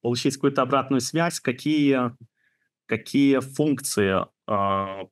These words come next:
персонального агента для студентов ваших, ну, например, а, можно было бы еще включить.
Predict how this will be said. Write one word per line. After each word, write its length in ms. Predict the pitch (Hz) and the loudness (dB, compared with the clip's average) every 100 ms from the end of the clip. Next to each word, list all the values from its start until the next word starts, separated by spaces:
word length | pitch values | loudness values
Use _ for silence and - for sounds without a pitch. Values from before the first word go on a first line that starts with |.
| - | -6
персонального 720 | 113 117 120 120 107 104 101 | -4 0 2 2 2 0 0
агента 440 | 110 120 107 104 | 2 0 0 -4
для 380 | 101 107 101 98 | 0 2 2 0
студентов 600 | - - 120 214 233 - _ | -4 -4 0 0 0 -8 _
ваших, 360 | 117 110 - - | 0 0 -2 -6
ну, 100 | 113 | -2
например, 460 | 110 107 110 104 107 | 0 2 2 2 0
а, 560 | 104 107 104 101 98 98 | 0 2 2 2 0 0
можно 340 | 113 151 135 | 0 0 0
было 140 | 127 | 0
бы 100 | 113 | 0
еще 220 | 113 - 120 | -2 0 -2
включить. 540 | - 95 - 92 - | 0 -2 -2 -4 -6